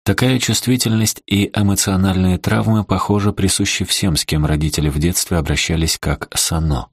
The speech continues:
а не как с «ты». Их уязвимые места чаще всего обнажаются в значимых отношениях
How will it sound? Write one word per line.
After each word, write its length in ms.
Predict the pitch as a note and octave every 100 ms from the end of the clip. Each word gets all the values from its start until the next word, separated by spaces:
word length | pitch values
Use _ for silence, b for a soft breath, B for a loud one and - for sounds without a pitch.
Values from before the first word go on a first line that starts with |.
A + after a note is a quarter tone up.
| _ -
а 140 | D2
не 160 | C#2 C#2
как 320 | C#2+ - -
с 240 | - -
«ты». 240 | - D2 - _ _ _ _ _ _ -
Их 260 | G#2+ - -
уязвимые 600 | G#2+ F#2+ F#2+ G2+ G2 F#2+
места 400 | F#2 - G#2+ G2
чаще 340 | - F#2 -
всего 300 | D#2+ E2+ F#2
обнажаются 840 | E2+ E2 D#2+ F#2 F#2+ F#2 - D#2+
в 80 | D#2+
значимых 560 | D#2+ E2+ D#2+ - E2 -
отношениях 760 | - E2+ - C2 A#1+ - -